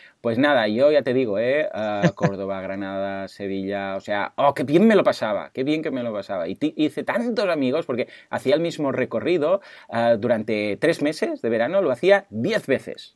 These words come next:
Speaker 1: O sea, era muy loco, era parar, llegar a casa, hacer lavadoras y volver a empezar con otro autobús,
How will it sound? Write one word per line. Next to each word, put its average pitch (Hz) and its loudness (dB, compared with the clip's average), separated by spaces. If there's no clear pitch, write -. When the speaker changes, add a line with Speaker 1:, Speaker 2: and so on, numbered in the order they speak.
Speaker 1:
O - -20
sea, 90 -4
era 135 2
muy 160 2
loco, 131 4
era - 4
parar, 170 4
llegar 123 2
a 135 2
casa, 196 0
hacer 151 -2
lavadoras 147 0
y - -2
volver 123 2
a - 2
empezar 107 -6
con 104 -4
otro 123 2
autobús, 113 2